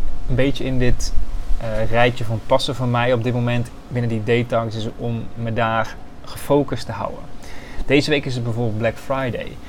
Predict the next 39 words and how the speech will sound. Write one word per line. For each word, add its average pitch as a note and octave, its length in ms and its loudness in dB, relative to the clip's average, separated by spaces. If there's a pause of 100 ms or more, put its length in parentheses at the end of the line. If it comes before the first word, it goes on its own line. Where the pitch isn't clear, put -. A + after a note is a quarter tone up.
(260)
En A#2+ 120 -4
ik B2+ 100 -4
had B2+ 160 -2
geen C3+ 220 -4
Black A2+ 200 0
Friday B2 400 0
actie. - 440 -8
En A#2 140 -4
omdat A#2+ 240 -2
ik B2 80 -4
zo'n B2 140 -4
lege B2 180 2
agenda C3 400 -2
had, A2 380 -4 (100)
dacht B2 220 -4
ik B2 80 -6
van, B2 120 -6
"Hey, C#3+ 160 -4
ik - 560 -6
kreeg B2 220 0
ineens B2+ 220 -2
een B2+ 120 -2
idee. C#3 360 2 (100)
Ik - 120 4
ga - 100 10
deze D#3+ 200 6
week D3+ 120 2
een D#3 60 2
Black C#3 180 2
Friday C#3 460 0 (280)
actie - 300 -4
doen." A#2 160 2
Terwijl A#2+ 220 -2
dat B2 80 0
helemaal D#3+ 220 0
niet D3+ 220 -2
past - 340 0 (180)
in C#3+ 140 -2
mijn B2 320 0